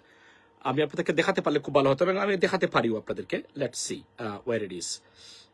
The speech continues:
ladies and gentlemen। So, বিতর্কটা হলো যে শাহেদ আলম ভাই একটা প্রশ্ন তুলেছেন যে, আহ, উনি বলেছেন, আহ, যে এই বিতর-, এবং এই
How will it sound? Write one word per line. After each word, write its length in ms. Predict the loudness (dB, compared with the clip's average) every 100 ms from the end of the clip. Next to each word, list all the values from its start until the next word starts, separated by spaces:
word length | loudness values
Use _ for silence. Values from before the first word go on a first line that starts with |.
| _ -8
ladies 280 | -6 -4 -6
and 80 | -2
gentlemen। 280 | -2 -2 -12 -18 _ _ _ _ -4
So, 100 | 0
বিতর্কটা 480 | 0 0 0 0 -2
হলো 300 | 0 0 0
যে 240 | 2 0 0
শাহেদ 280 | 0 0
আলম 200 | 0 0
ভাই 180 | 0 0
একটা 200 | -2 -4
প্রশ্ন 320 | -4 -2 -2
তুলেছেন 420 | -2 0 0 -4 -4 -8
যে, 220 | 0 2 0 -6 -20 -20 _ _ _ -8
আহ, 100 | -2
উনি 160 | 0
বলেছেন, 460 | 2 2 2 0 0 0
আহ, 280 | 2 2 -2 -14 -20 -16 -2
যে 240 | 4 4 2 -12 _ _ _ _ -2
এই 80 |
বিতর-, 280 | 0 4 2 4
এবং 240 | 2 2 -2 -16 0
এই 180 | 0